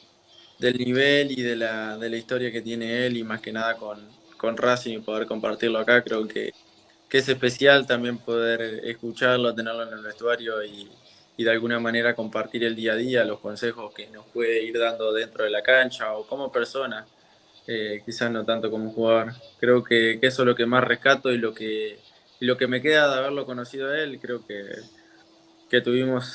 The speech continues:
seis meses nada más, pero fueron seis meses buenos, eh, a pesar de, como te digo, todos los resultados, lo que haya pasado, eso es totalmente extra a lo que somos como personas nosotros, y creo que, que ahí es un punto donde más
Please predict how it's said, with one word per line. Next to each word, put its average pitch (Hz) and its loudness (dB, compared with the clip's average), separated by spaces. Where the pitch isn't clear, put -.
seis 139 2
meses 139 0
nada 123 -2
más, 135 -4
pero 113 -6
fueron 113 -6
seis 113 -6
meses 113 -8
buenos, 120 -2
eh, - -6
a 107 -2
pesar 113 2
de, 104 -2
como 101 -6
te 101 0
digo, 107 2
todos 127 10
los 117 4
resultados, 113 2
lo 113 -2
que 117 2
haya 117 -2
pasado, 120 -2
eso 113 -4
es - -14
totalmente 113 2
extra 110 -2
a - -6
lo 104 -4
que 107 -2
somos 110 -4
como 107 -2
personas 113 2
nosotros, 113 -2
y 113 -2
creo 113 6
que, 107 6
que 113 4
ahí 113 8
es 113 -4
un 117 -6
punto 117 -4
donde 110 -4
más 107 -6